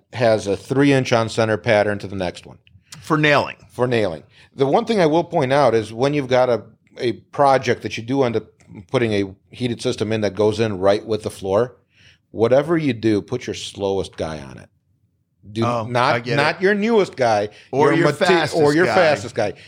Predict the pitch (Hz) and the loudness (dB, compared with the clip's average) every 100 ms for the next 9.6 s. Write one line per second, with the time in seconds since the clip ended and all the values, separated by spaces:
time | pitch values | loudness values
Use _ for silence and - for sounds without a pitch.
0 | - 110 113 - - 127 135 147 160 - | -18 -6 -6 -6 -8 2 4 4 2 -2
1 | 120 120 - 110 - 139 139 135 120 - | -4 -4 -4 -10 -2 -2 0 0 0 0
2 | 95 80 85 - 113 139 156 143 143 170 | -2 -2 -6 -4 -2 0 0 -2 0 -4
3 | 165 127 110 107 95 - 92 101 98 - | -4 -4 -2 -2 -6 -10 -16 -12 -10 -8
4 | 92 87 82 71 104 - - 120 135 123 | -10 -12 -14 -16 -16 -20 -10 -8 -4 -4
5 | 131 - 135 131 127 - _ _ _ _ | -4 -10 0 2 2 0 _ _ _ _
6 | _ _ - 131 160 170 165 - 135 - | _ _ -10 -2 2 4 2 -2 -6 -2
7 | 139 135 - 151 135 117 139 131 - 120 | -2 -2 -2 2 2 2 2 2 0 0
8 | 110 95 - 117 - 85 - 101 95 87 | 0 0 -2 -4 -4 -12 -4 -2 0 -4
9 | 85 82 78 101 104 60 | -10 -16 -14 -12 -12 -14